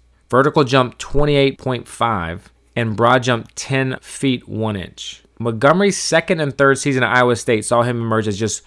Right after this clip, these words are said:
one of the top runners in all of college football. He became just the fourth player in school history to garner All-American recognition more than once. On tape, there are several strengths. He has a strong lower body. He can make side-to-side cuts without losing too much speed.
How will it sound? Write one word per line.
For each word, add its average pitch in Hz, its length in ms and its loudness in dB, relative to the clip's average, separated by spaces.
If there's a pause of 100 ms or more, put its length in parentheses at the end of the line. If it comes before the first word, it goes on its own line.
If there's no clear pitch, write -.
one 110 140 -4
of 104 60 -4
the 101 100 -4
top - 560 -2
runners 117 340 0
in 110 80 -4
all 107 220 -2
of 98 60 -4
college 95 280 -4
football. - 440 -12
He 139 120 -2
became 147 320 2
just 135 160 0
the 113 100 -4
fourth 156 340 0
player 139 180 2
in 117 80 2
school 127 240 0
history 120 320 -2
to 101 80 -6
garner 104 380 -2
All-American 123 560 0
recognition 107 500 -4
more 104 200 -2
than 95 180 -4
once. - 420 -12 (140)
On 156 200 2
tape, 160 460 -2
there 117 100 -2
are 110 40 0
several 123 360 2
strengths. - 580 -6 (460)
He 123 140 -8
has 113 140 0
a 110 80 0
strong 139 420 4
lower 147 220 4
body. 107 400 0 (640)
He - 140 -8
can 131 140 4
make 113 160 2
side-to-side 127 600 0
cuts - 220 -4
without 107 240 2
losing 107 260 -2
too 120 220 -6
much 131 160 -4
speed. 95 420 -6